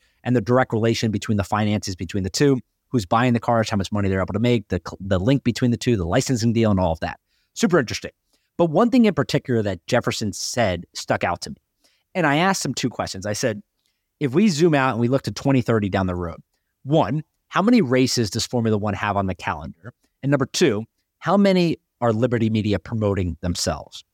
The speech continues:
And he said that he thinks Formula One is gonna have twenty-five races on the calendar, up from twenty-two this year. So in seven years, we'll have twenty-five races. We'll add three more to the calendar. And the reason why I agree with that is I think they have a ceiling, right? From a logistics standpoint,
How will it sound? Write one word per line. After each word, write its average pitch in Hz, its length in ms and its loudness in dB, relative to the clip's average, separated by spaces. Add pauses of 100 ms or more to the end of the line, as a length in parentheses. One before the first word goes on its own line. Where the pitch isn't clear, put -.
(160)
And 139 80 0
he 165 100 4
said 110 320 0
that 113 120 0
he 120 60 2
thinks 123 220 0
Formula 120 300 2
One 113 140 2
is 90 80 -2
gonna 107 140 0
have 98 200 -4
twenty-five 127 540 0
races 87 320 -2
on 87 80 -6
the 85 60 -6
calendar, 85 460 -8 (220)
up 139 160 0
from 107 140 -2
twenty-two 113 440 0
this 87 220 -4
year. - 180 -20 (120)
So 95 260 0 (240)
in 101 180 -2
seven 120 280 0
years, 104 240 0
we'll 101 80 -4
have 95 100 -2
twenty-five 113 440 0
races. 98 260 0
We'll 92 120 0
add 92 160 -2
three 104 160 -2
more 98 200 -4
to 87 40 -6
the 85 60 -6
calendar. - 400 -12 (760)
And 156 300 2
the 135 60 2
reason 180 280 2
why 147 260 4
I 123 120 2
agree 113 260 0
with 104 200 -2
that 90 240 -2
is 113 200 0
I 131 80 2
think 208 200 0
they 190 80 2
have 170 100 2
a 135 60 0
ceiling, 85 480 -4
right? 101 260 -4
From 127 120 -2
a - 20 2
logistics 139 500 0
standpoint, 107 560 0